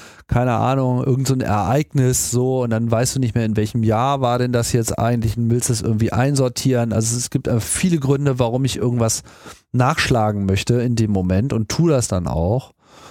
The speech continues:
und, ähm, ja, und check halt auch die ganze Zeit ab. Aber das ist eigentlich nicht so sehr das Problem, weil ich doch ansonsten immer sehr viel Augenkontakt halte und, äh,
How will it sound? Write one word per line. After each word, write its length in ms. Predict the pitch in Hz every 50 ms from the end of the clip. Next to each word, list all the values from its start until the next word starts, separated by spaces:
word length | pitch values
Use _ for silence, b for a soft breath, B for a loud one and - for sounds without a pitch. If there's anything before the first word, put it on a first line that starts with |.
| B B B B B
und, 420 | - 127 123 123 123 123 120 - -
ähm, 680 | - 123 117 117 117 113 113 113 117 110 110 110 110 117 127
ja, 160 | 127 110 95
und 260 | 82 98 104 104 104 _ _ _ -
check 240 | - - 131 - -
halt 160 | 123 113 110
auch 100 | - 104
die 120 | - -
ganze 240 | 117 107 104 104 -
Zeit 180 | - 98 95 -
ab. 240 | - 90 101 - -
Aber 160 | 117 131 147
das 100 | 151 143
ist 80 | -
eigentlich 300 | - - 139 143 131 127
nicht 220 | 143 143 147 139 -
so 220 | - - 139 139
sehr 300 | 135 127 120 127 123 123
das 320 | 127 123 117 110 - - - - _ _ _ _ -
Problem, 340 | - 120 117 113 113 113
weil 140 | 110 110 117
ich 80 | 117 -
doch 120 | - 120
ansonsten 640 | 110 - 135 127 123 131 143 156 - - 135 117 - _ _ _ _ _ _
immer 300 | - 147 139 143 135 131
sehr 160 | 120 120 123 117
viel 140 | - 135
Augenkontakt 680 | - 123 131 147 151 - 156 147 135 - 127 123 - -
halte 400 | - 127 123 123 123 139 139 135 135 B B B B B B B B B B B
und, 460 | - 117 117 117 117 110 - - - -
äh, 300 | 127 117 113 110 107 -